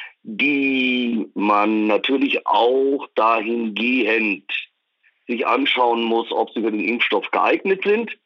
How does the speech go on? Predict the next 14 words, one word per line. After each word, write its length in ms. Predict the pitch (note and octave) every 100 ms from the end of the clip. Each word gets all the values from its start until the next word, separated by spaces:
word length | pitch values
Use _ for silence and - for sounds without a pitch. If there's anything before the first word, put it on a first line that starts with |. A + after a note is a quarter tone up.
| _ - - _
Und 200 | - A2+
wenn 160 | B2 C#3+
das 180 | C3+ -
gegeben 440 | - F#2 A#2 B2 C3+
ist, 280 | D#2 A2+ -
sehen 340 | - G#2 A#2 A2
wir 260 | G#2+ G#2 - _
dann 300 | G2 A2+ C3+
eigentlich 640 | - G#2+ A#2 B2 A2 G#2
keinen 480 | - A2 A2+ A#2 B2
größeren 720 | G#2+ G2 A#2+ C3 C3 A#2+ B2
Beratungsaufwand 1300 | G2 F#2 G2+ - A2+ - - G2 G2+ - G#2 G#2+ G#2 G#2
mehr 360 | G2 G2+ G#2+ - - - -
als 340 | - G#2+ G#2+